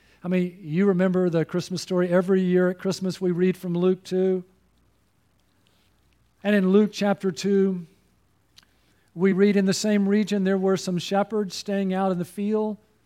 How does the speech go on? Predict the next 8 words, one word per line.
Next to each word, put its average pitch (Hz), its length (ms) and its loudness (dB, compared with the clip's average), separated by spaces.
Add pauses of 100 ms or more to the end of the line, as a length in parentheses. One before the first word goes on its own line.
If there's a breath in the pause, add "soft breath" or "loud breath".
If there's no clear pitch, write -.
(760)
and 170 100 -6
keeping 180 300 -2
watch 185 320 -2
over 180 120 -2
their 180 140 0
flocks 185 380 -4
by 180 160 -4
night." 185 340 -4